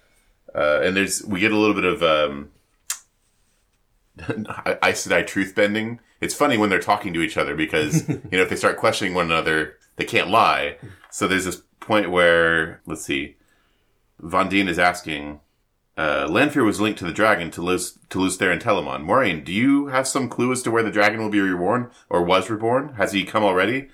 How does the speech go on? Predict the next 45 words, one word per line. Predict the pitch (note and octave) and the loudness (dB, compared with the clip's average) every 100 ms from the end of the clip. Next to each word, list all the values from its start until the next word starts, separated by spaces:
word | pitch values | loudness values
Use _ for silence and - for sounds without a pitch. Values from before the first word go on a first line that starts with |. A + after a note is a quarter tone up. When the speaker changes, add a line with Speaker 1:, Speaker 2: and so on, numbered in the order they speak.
| _ - | _ -10
Speaker 1:
And | F#2 F#2 | -4 2
Moiraine | F#2+ F#2+ F2+ | 4 2 2
says, | E2+ D#2+ - | 0 0 -2
"If | G#2+ A2+ | -2 0
I | |
did, | F#2+ C#3 F#2+ D2+ - _ _ - | 2 2 0 -2 -10 _ _ -2
would | D#2+ | 0
I | |
be | D2+ E2+ | 2 0
here | F2 A#2+ | 0 0
instead | G#2 - F2+ | 0 0 -2
of | |
at | F2 | 0
the | F2 | 0
White | F2 F2 | 0 2
Tower? | F2+ G2+ C3 - _ _ - | 0 0 -2 -8 _ _ -2
The | F#2+ | 2
Amyrlin | A#2 A2 G2 | 2 2 2
knows | F#2+ | 0
as | F2 | 0
much | G2 F2 | -2 -2
as | D#2+ | 2
I, | F#2+ D2+ C#2 | 2 2 -2
and | D#2 | -2
I | E2 | -2
swear, | - G2+ E2+ C#2 - _ _ _ _ - | 0 2 2 2 -6 _ _ _ _ -2
uh, | F2+ | 0
that | F2 G#2 | 4 6
I | F#2 | 4
swear." | E2+ G2 E2+ C#2+ D#2 - | 2 0 2 0 -4 -8
<laughs> | - - _ - _ - B2+ | -8 -10 _ -20 _ -12 -6
Have | C3 D#3 | 0 2
you | C#3 | 4
received | G#2 A#2 F#2+ | 4 2 0
Speaker 2:
<laughs> | |
Yeah. | |
Speaker 1:
a | F#2 | 0
summons | F#2+ G#2+ | 0 0
from | C3 | 0
her? | B2+ D3 C3+ | 2 2 2
You | A2+ | 4
know, | G2+ | 4
it's | G2 | 4
like | F#2 F2 | 2 2
Speaker 2:
Yes. | - | -4